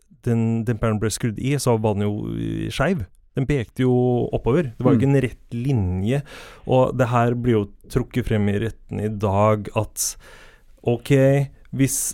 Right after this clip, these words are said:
Speaker 1: den demperen sto på det våpenet da, da
Speaker 2: Mm.
Speaker 1: det ble skutt oppe på hytta der, og de treffer Jonas i ryggen, hva, er det en sannsynlighet da for at han faktisk s-, sikta på beina? Og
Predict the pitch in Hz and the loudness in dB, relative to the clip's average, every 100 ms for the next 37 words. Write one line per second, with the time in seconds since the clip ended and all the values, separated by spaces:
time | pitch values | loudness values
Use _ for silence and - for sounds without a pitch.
0 | 135 120 120 113 123 117 113 101 - 131 | -2 2 4 4 0 0 -2 -2 -2 -2
1 | 110 113 110 110 104 - 110 120 127 107 | 0 0 0 2 0 0 -2 0 0 -2
2 | 98 120 107 110 104 107 - - 101 - | 2 4 4 2 -2 -2 -4 -8 -10 -8
3 | - 117 107 113 110 104 107 113 117 - | -4 -2 0 -2 0 -2 2 2 0 -6
4 | - _ - - 110 107 113 110 131 104 | -20 _ -10 -2 0 0 -2 -2 -2 -2
5 | - 104 101 101 _ 120 113 104 98 - | -4 -2 -2 -4 _ -4 -2 0 -2 -2
6 | 117 113 113 104 101 110 120 131 - _ | 0 2 0 -6 -6 -2 0 -2 -6 _
7 | _ _ _ _ - - - - - - | _ _ _ _ -20 -20 -20 -6 -6 -2
8 | 123 107 107 - 120 127 104 107 113 104 | 0 2 2 0 0 0 2 0 0 -2
9 | - 107 101 107 107 104 107 98 101 - | 0 0 0 0 0 -2 -6 -8 -10 -10
10 | - - - - 104 98 107 101 92 101 | -14 -8 -8 -6 -6 -2 0 0 -2 -8
11 | 110 _ _ _ _ - 120 113 101 | -10 _ _ _ _ -4 0 0 0